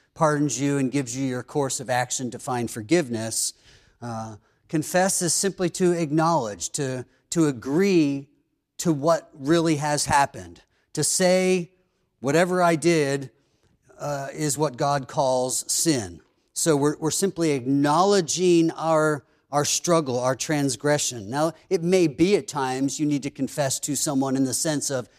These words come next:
seeking their forgiveness, uh, agreeing that your angry response to them was sin.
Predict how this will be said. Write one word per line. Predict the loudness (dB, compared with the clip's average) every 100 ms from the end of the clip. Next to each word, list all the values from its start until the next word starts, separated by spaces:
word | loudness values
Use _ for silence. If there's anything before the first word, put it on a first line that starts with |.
| -8
seeking | -4 -2 -2 0 -2
their | 0 -2 -4
forgiveness, | -8 -6 0 0 0 -12 -6 -4 -4 -6 _ _ _ _ _ -14
uh, | -10 -10 -10 -10 -6
agreeing | -4 0 2 4 4 0 -2
that | -2 -4 _ _ _ _ _ -6
your | 0 2 2
angry | 2 2 2 0
response | -2 -4 -2 0 0 0 -4
to | -6
them | -2 2 2 2 -2 -4
was | -4 -2 -2
sin. | -2 -2 -2 -4 -6